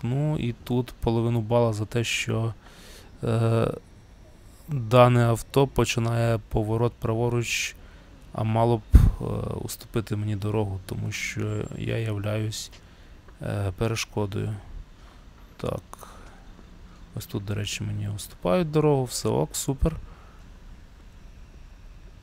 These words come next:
Я рухаюсь далі. М, е, дуже велика вдячність, е, київським евакуаторам.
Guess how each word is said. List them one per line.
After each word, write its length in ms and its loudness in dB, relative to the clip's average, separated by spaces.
Я 240 -4
рухаюсь 380 -2
далі. 440 2
М, 460 0
е, 440 2
дуже 280 6
велика 420 6
вдячність, 1000 6
е, 200 -4
київським 520 0
евакуаторам. 840 4